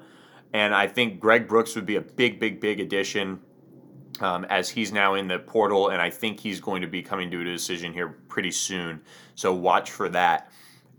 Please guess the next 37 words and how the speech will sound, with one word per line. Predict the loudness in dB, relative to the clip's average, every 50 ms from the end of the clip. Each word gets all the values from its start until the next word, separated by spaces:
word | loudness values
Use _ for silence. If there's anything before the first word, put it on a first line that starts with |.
| _ -4 -2
And | -2 2 2
then | 4 4 6
on | 4 4
the | 2 4
flip | 4 4 4 4
side | 6 6 8 8 8 8
of | 6
it, | 6 4 4
we | 2 2
go | 4 6 4
back | 6 6 6 6 8 6 6 2 -6 -20 _ _ _ _
to | 0 2
Lafayette | 4 6 6 6 4 2 0 0 2 2 0 0 -4 -10 -20 -20 -20 _ _
to | 2 6
look | 6 6 8 6
at | 4 4
Kyren | 6 8 8 10 8 8 6 4
Lacy. | 4 2 2 2 0 -4 -6 -10 -16 _ _ _ _ _ _ _
And | -2 -2 -2 2
Kyren | 4 6 6 6 6 6 4
Lacy | 2 2 2 2 0 0 0 0 0 -2 -4 -8 -12 _ _ _ _ _
was | -4 -2 -2
a | -4
four-star | -2 0 2 2 2 4 6 8 8 8
prospect | 6 4 4 4 4 4 4 2 2 2 2 2 0
over | 0 2 2 2 2
there, | 2 0 -2 -2 -4
over | -4 -2 -2 0
there | 0 0 0
at | -2 -4
twenty-four | -6 -6 -6 -2 -2 -4 -2
seven | 0 0 -2 -2 -2
Sports | -6 -4 -2 -2 -2 0 -2
when | -6 -6 -4 -2
we | -2 0
evaluated | 2 4 4 4 4 4 2 2 0 0 -2 -2 -4
him, | -6 -6 -6 -8 -8